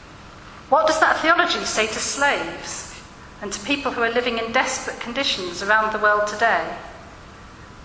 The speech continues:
Because a theology that can't speak to those people is not a theology worth having. Are we left smugly patting them on the head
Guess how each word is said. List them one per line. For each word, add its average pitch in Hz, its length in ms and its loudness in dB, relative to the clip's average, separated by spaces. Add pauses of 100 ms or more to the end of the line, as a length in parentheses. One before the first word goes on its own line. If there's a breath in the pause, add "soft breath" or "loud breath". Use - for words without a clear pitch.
Because 202 260 -6
a 208 60 -6
theology 247 540 2
that 196 180 -4
can't 269 340 4
speak 247 300 -2
to 214 80 -6
those 226 340 2
people 180 480 -8
is 208 160 -10
not 220 200 2
a - 120 -6
theology 202 480 0
worth 196 240 2
having. 170 480 -2 (2250 loud breath)
Are 240 160 6
we 277 100 4
left 262 260 2
smugly 254 540 2
patting 247 360 0
them 220 140 2
on 220 140 4
the 226 60 2
head 185 380 2